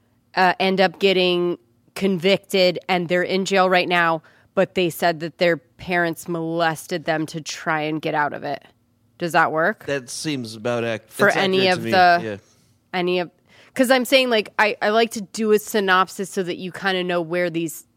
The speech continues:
Speaker 1: titles are coming from.
Speaker 2: Yeah. There's some fucking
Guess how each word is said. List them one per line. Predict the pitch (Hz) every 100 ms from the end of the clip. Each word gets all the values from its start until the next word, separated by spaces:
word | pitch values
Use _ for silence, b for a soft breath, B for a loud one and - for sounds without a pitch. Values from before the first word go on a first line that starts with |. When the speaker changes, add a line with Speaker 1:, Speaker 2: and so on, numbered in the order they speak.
| _ -
Speaker 1:
titles | - 190 170 160
are | 160
coming | 170 156 147
from. | - - 170 _ -
Speaker 2:
Yeah. | 113 87 - _ _ _ _ _ _ _ _ _ _ _ _ _ _ _ _ _ _ _ 123
There's | 131 139
some | 160 127
fucking | - 135 127 - 120 95